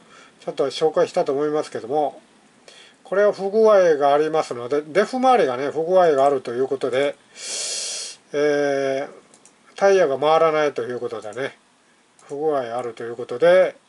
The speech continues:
えー、ね、ディスプレイだったらいいのかなという感じですので、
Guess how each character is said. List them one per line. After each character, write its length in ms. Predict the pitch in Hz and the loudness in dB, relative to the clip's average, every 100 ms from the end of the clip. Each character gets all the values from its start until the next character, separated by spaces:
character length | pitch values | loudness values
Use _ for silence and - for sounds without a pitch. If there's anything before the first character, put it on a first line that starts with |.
| _ _ _ _ _ _ _ | _ _ _ _ _ _ _
え 640 | 143 131 127 123 117 120 127 | -8 -8 -8 -10 -12 -14 -12
ー、 40 | |
ね、 200 | 165 160 - _ - | -8 -8 -10 _ -8
デ 120 | 156 | -6
ィ 20 | |
ス 100 | 185 | -6
プ 100 | - | -4
レ 180 | 269 254 | 2 4
イ 20 | |
だ 120 | 226 196 | 4 2
っ 80 | |
た 100 | - | 2
ら 80 | 208 | 0
い 120 | 160 | 0
い 40 | 160 | -2
の 100 | 151 | -4
か 120 | 139 | -4
な 340 | 139 165 170 | -2 0 0
と 140 | 170 131 | -2 -4
い 100 | 135 | -2
う 420 | 139 139 135 135 | 0 0 0 -2
感 240 | - 151 | -2 -4
じ 120 | 151 147 | -2 -2
で 100 | 139 | -2
す 120 | 135 | -4
の 140 | 113 | -2
で、 280 | 117 160 143 | 2 2 0